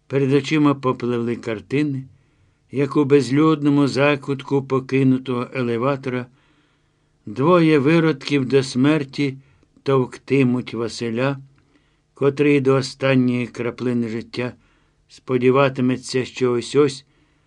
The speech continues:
у маленькій кімнаті, яка на силу вміщувала присутніх,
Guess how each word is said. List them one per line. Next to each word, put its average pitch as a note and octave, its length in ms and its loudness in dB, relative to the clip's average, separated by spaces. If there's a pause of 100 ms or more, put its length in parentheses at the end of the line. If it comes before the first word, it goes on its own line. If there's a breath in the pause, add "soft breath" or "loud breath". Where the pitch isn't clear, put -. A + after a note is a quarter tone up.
(340)
у C#3 120 -2
маленькій C#3+ 600 2
кімнаті, C#3+ 800 0
яка B2 360 -2
на B2+ 140 -2
силу B2 420 -2
вміщувала A#2+ 680 -6
присутніх, A2+ 760 -8